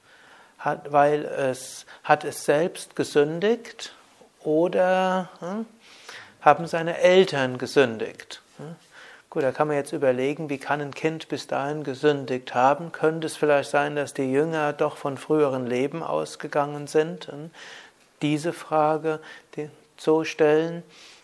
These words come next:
oder die Eltern gesündigt? Und dann ist die Antwort von Jesus interessant, ich weiß nicht, ob du die, äh, kennst, sagt er, "damit die Herrlichkeit Gottes offenbar werde."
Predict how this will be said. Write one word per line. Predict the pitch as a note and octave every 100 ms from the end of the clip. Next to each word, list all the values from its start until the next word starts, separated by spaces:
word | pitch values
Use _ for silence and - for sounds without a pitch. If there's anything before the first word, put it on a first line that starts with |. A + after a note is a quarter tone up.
| -
oder | E3 C3 A#2+
die | B2+
Eltern | C3+ C#3+ D#3+ D#3+ E3
gesündigt? | D#3+ C#3+ E3 E3 E3+ E3+
Und | D3+
dann | D3
ist | D#3+ -
die | D#3+ C#3+
Antwort | D3+ D#3 D3+ D3
von | - C#3+
Jesus | C#3 D#3+ F3 D3+ D#3
interessant, | - C3+ - C3+ - D3 F#3
ich |
weiß | - D3
nicht, | D3+
ob | -
du | D#3
die, | D#3 D#3 D#3 - _ - - _
äh, | - C#3
kennst, | - D3+ D#3 - - - - - _ _ _ _ - -
sagt | - C#3+ C#3
er, | D3
"damit | C#3 D3 F3 F#3
die | F3+
Herrlichkeit | D3 D#3+ F3 F#3+ F#3 - - E3+ E3 -
Gottes | D3 C3 C3 -
offenbar | D3+ - B2+ B2 A#2+ A2+ A2
werde." | G#2+ G2+ - -